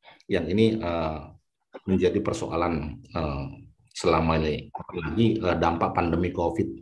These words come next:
saat ini juga, eh, teman-teman nelayan, eh, sangat terdampak.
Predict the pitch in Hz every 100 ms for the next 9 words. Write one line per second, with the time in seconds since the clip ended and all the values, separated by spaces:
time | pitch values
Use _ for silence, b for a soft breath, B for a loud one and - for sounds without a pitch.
0 | - B B - - 82 80 90 95 82
1 | 104 98 - - 90 78 73 69 - b
2 | b b b _ _ _ _ _ _ -
3 | 92 90 90 90 85 85 85 95 98 95
4 | - 82 78 76 85 82 78 - 80 78
5 | 73 73 - -